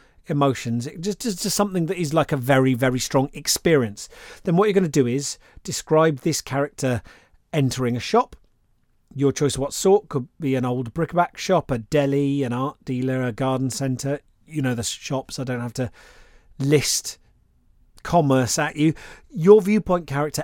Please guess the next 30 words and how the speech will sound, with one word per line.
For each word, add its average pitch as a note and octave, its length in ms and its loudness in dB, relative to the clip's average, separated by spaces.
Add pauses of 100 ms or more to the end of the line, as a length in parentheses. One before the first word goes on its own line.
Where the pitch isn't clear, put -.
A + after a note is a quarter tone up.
(120)
enters G#3+ 640 2 (220)
this G#3 120 -2
shop - 380 -4 (100)
for - 160 -6
whatever G#3+ 420 2
reason, C3 500 0 (640)
and D3 120 -2
I D3 40 2
want E3 280 0
you F3 60 -4
to - 160 -6 (100)
colour A3+ 380 6
the G3 140 2
scene A#2+ 480 -2 (580)
with A#2+ 540 -2
the A#2 180 -4
emotion A#2+ 800 -2 (460)
that C#3+ 240 -10
they A#2+ 180 -4
are A2+ 120 -6
still A#2 360 -4
experiencing. B2 800 -6 (720)
Describe D#3+ 460 2 (180)
everything C3 720 2 (540)
in D#3+ 220 0
the D3+ 60 0
shop, - 460 -4
in D#3 200 -2
the D3 80 0
scene, A#2 360 -4